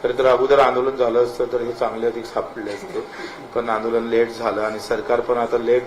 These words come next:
चांगलं आलं. <laughs> तर, अं, हे सगळ्याच, आता हे आपण अधिसूचनेमध्ये घेतलं, तेहतीस चौतीस चे नमुने पाहावे की नाही पाहावे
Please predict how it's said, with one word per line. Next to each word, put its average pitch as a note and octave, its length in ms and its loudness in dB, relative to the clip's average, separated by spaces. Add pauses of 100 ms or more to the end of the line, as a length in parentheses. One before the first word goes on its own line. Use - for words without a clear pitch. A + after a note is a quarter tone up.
(100)
चांगलं A2 280 -2
आलं. G#2 220 -2 (240)
<laughs> - 1400 -2 (800)
तर, B2+ 360 6 (560)
अं, A2 440 4
हे C3 360 6
सगळ्याच, C#3 760 6
आता A#2+ 300 4
हे C#3 200 6
आपण D3 240 8
अधिसूचनेमध्ये D#3+ 800 4
घेतलं, C#3+ 300 6 (580)
तेहतीस C3 400 2
चौतीस C#3 400 4
चे D#3+ 80 8
नमुने C#3 280 4
पाहावे C#3 440 8
की C#3+ 140 8
नाही D3 220 6
पाहावे C3 440 10